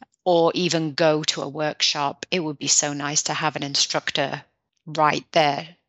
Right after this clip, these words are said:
showing me how to do something, and to be able to move around that, uh, instructor and what they're doing, and be able to look at what they, and be able to rewind it and fast forward it and going really close.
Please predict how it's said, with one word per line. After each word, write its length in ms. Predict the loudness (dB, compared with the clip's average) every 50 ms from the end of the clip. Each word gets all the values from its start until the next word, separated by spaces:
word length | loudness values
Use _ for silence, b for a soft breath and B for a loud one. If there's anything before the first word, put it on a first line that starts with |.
| _ _ _
showing 600 | 0 0 2 2 2 2 2 0 0 0 -2 -2
me 300 | -2 -2 0 -2 -2 -6
how 200 | -4 0 0 0
to 140 | 0 0 -2
do 180 | -2 -2 0 2
something, 440 | 2 0 0 -2 -2 -2 -4 -2 -2
and 140 | -4 -4 -4
to 80 | -4 -4
be 160 | -2 0 0
able 340 | 2 0 0 0 -2 -4 -2
to 160 | -4 -4 -4
move 300 | -4 -4 -4 -4 -4 -4
around 460 | -2 0 2 2 2 0 -2 -2 0
that, 260 | 0 2 2 0 -2 -6 _ _ _ _ _ _
uh, 60 | -12 -6 -4
instructor 720 | -2 0 2 2 2 2 -2 -2 -2 -2 0 0 0 0
and 260 | -2 -4 -4 -4 -2
what 160 | -2 -4 -2 -2
they're 140 | -2 -2
doing, 560 | -2 0 0 0 0 -2 -2 -6 -8 -10 -14 _ _
and 140 | -8 -4 0
be 100 | 0 0
able 140 | 0 0 -2
to 180 | -2 -2 -2
look 400 | -2 -2 -2 -2 -2 -2 -2 -6
at 60 | -6 -6
what 100 | -4 -2
they, 140 | -2 -2 -2
and 180 | -2 -2 2
be 200 | 2 4 6 6
able 120 | 4 4 2
to 140 | 0 -2 -2
rewind 500 | -2 -4 -2 2 2 4 4 4 2 0
it 140 | 0 -2
and 100 | -4 -6
fast 280 | -4 -2 -2 -2 -2 -2
forward 320 | -2 -2 -2 0 0 0
it 120 | 0 0 -2 -4
and 120 | -8 -6
going 360 | -4 -2 -2 0 -2 -2 -2
really 260 | -2 -2 -2 -2 -2
close. 480 | -4 -4 -2 -2 -4 -2 0 -2 -2 -2